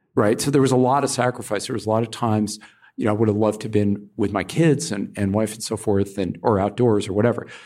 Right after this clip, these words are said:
So, you know, we worked super hard. I'm not saying we figured out how to work super smart. So, you know, it did take that. And, you know, you, you see these stories about, oh, somebody comes up with something and, like, you know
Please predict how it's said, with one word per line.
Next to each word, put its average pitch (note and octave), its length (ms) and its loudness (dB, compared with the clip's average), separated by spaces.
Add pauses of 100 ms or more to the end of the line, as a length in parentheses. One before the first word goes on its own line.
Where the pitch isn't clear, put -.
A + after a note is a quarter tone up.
(180)
So, - 160 0
you C#3+ 160 4
know, D3 60 6
we C#3+ 160 4
worked E3 240 2
super C#3+ 360 2
hard. A#2+ 340 0
I'm G#2+ 100 0
not A2 180 0
saying G#2+ 400 0
we A2+ 120 -2
figured G#2 300 0
out F#2+ 140 0
how G2 120 -4
to G#2 80 -2
work F#2+ 200 -4
super - 280 -10
smart. - 540 -8 (380)
So, C3 380 4 (200)
you C#3+ 120 2
know, A2+ 160 4
it - 240 -2
did D3 260 2
take C3 580 0
that. G2+ 440 -2 (200)
And, G#2+ 500 0 (240)
you A#2 120 0
know, G#2 140 4
you, G#2+ 180 2
you A2 240 0
see - 180 2
these A#2 220 2
stories A#2+ 440 2
about, G#2 460 -2 (380)
oh, C3+ 140 2
somebody C#3+ 400 4
comes C#3+ 280 -2
up C#3+ 160 -2
with D3+ 80 2
something B2 500 0
and, A2 120 2
like, A2 360 0
you C3 200 2
know G#2 400 2